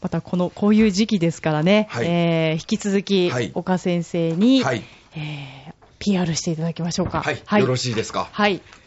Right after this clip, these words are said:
Speaker 2: えーとですね、本学では、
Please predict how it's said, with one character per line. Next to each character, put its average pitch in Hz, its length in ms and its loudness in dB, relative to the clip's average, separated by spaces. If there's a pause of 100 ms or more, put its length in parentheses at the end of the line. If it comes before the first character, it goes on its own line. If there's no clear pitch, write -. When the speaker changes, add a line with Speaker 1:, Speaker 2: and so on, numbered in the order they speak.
(200)
Speaker 2:
え 117 360 4
ー - 40 -4
と 120 120 -2
で 110 80 -2
す 101 160 -6
ね、 80 560 -6 (600)
本 160 200 0
学 120 240 -4
で 101 140 -2
は、 73 960 -4